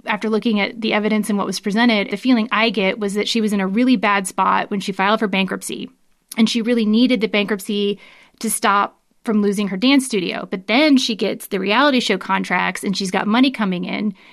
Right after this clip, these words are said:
and she doesn't really need the bankruptcy anymore. But she had gotten the process started and had to finish it.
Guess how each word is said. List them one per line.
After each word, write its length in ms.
and 100
she 80
doesn't 160
really 160
need 260
the 60
bankruptcy 440
anymore. 460
But 80
she 120
had 100
gotten 240
the 40
process 440
started 580
and 140
had 280
to 80
finish 400
it. 260